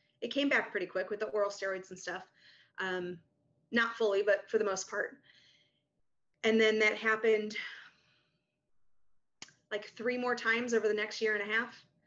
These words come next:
And he sat me down and he said, "You know, this doesn't happen unless you have M S.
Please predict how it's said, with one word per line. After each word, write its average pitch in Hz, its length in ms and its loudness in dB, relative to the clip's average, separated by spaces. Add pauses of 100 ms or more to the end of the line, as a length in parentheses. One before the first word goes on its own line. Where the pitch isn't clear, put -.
(1040)
And 208 260 -2
he 220 300 -4 (240)
sat - 320 0
me 233 80 4
down 226 240 4
and 220 100 -2
he 220 140 0
said, 214 280 -4
"You 208 80 -6
know, 226 440 -4
this 214 180 -6
doesn't 214 320 -2
happen 247 400 -2
unless 196 320 -8
you 196 60 -4
have 214 200 -2
M 269 140 0
S. - 500 -8